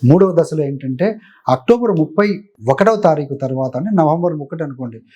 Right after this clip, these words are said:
మీ స్వరాశిలో వస్తుంది. ఇది అత్యంత ముఖ్యమైన శ్రేష్టమైన దశ అని చెప్పవచ్చు. గురువు ఎప్పుడైతే మీ స్వస్థానంలోకి రావటం వల్ల మీ యొక్క వ్యక్తిత్వము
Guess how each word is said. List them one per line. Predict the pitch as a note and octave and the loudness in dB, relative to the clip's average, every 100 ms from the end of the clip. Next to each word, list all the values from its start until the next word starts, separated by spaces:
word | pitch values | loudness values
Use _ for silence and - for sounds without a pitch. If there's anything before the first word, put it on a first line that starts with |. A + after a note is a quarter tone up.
| _ C#3+ | _ 0
మీ | E3 | 2
స్వరాశిలో | - E3 F3+ F3+ F#3 E3+ | 2 0 0 -4 -6 -6
వస్తుంది. | D3 - C3+ A#2 C3 - _ D3 | -6 -10 -10 -10 -12 -14 _ 2
ఇది | F3+ F3 D#3+ E3 D#3 - - D3 | 4 4 2 0 -4 -10 -2 0
అత్యంత | C#3+ G3+ G3+ D#3 | 2 2 4 0
ముఖ్యమైన | D3 F#3+ G3 F#3 F3 | 2 -2 0 -6 -8
శ్రేష్టమైన | - E3+ F3 F3 E3+ E3 C#3+ | -4 0 0 0 -2 -2 -4
దశ | B2 C#3+ | -4 -6
అని | B2+ | -8
చెప్పవచ్చు. | A#2+ A#2+ A#2+ - _ - A2+ | -12 -12 -12 -16 _ -2 4
గురువు | D#3 G3 E3+ | 4 4 0
ఎప్పుడైతే | D3+ E3+ E3 E3+ | 2 0 2 2
మీ | C#3+ | 0
స్వస్థానంలోకి | - C3 - E3 E3 D#3+ D3 C3+ | -2 -4 0 0 0 -2 -2 -6
రావటం | C3+ C3+ C3 | -6 -8 -6
వల్ల | C3+ C#3 | -4 -2
మీ | C#3 | 0
యొక్క | C#3 C#3 A2 C#3 | 0 -2 -2 -2
వ్యక్తిత్వము | C#3+ F3+ F3 E3 E3 | 0 0 0 -2 -2